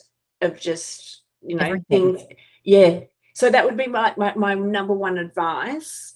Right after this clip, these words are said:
Speaker 1: um, in running a business is that you need to develop the art of clear and articulate communication, because that will,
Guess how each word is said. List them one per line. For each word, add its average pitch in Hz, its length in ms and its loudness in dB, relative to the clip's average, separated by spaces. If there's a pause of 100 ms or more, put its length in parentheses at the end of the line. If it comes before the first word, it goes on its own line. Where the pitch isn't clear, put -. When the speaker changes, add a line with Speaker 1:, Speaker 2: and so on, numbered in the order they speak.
(340)
Speaker 1:
um, 170 400 0
in 180 120 -4
running 165 220 -2
a - 20 -12
business 160 400 -6
is 175 160 -8
that 180 140 -6
you 180 100 -2
need 175 420 0
to 160 640 -2 (180)
develop 151 440 -4
the 151 240 -12
art 190 580 -6 (100)
of - 80 -18 (120)
clear 156 480 0
and 147 120 -6
articulate 143 640 -8
communication, 143 800 -12
because 156 320 -8
that - 220 -2
will, 196 360 2